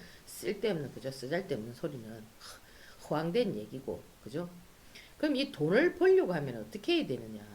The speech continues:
그죠? 이 돈을 벌기 위해서는 주식시장에는 상당한 기법이 있거든요.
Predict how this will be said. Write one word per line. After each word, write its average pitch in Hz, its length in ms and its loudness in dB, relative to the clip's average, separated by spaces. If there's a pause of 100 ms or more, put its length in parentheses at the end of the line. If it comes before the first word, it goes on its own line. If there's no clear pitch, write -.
(200)
그죠? 139 220 -6 (2500)
이 233 140 -2
돈을 233 340 4
벌기 277 280 4
위해서는 165 400 2
주식시장에는 139 760 0
상당한 302 580 0
기법이 339 460 -4
있거든요. 113 420 -8